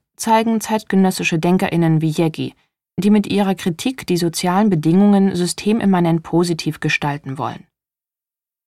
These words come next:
Für OverthinkerInnen heißt das,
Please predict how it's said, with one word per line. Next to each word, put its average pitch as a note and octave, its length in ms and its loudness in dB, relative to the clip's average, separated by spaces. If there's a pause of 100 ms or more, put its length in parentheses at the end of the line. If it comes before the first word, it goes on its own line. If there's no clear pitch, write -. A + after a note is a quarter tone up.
(260)
Für F#3+ 440 2
OverthinkerInnen F3+ 1000 0
heißt D#3+ 300 -2
das, B3 260 -2